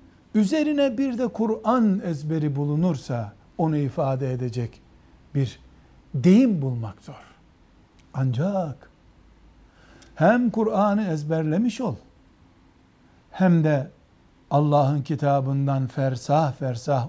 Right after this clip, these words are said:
uzak kal. Bunun adı afettir. Bu bir çöküntüdür. Bunun için hedefimiz çocuklarımızın üzerinde,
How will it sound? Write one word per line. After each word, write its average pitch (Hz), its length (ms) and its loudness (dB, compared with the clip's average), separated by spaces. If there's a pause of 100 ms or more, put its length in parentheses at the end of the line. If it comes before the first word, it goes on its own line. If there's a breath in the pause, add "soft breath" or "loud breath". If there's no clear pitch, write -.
uzak 131 400 -4
kal. 151 240 -4 (760 soft breath)
Bunun 165 380 0
adı 143 300 -4 (160)
afettir. - 840 -2 (680)
Bu 202 120 2
bir 214 120 0
çöküntüdür. 165 800 -6 (1040 loud breath)
Bunun 160 220 4
için 165 380 -2 (460 soft breath)
hedefimiz 185 800 0 (480)
çocuklarımızın 135 800 0
üzerinde, 127 580 -4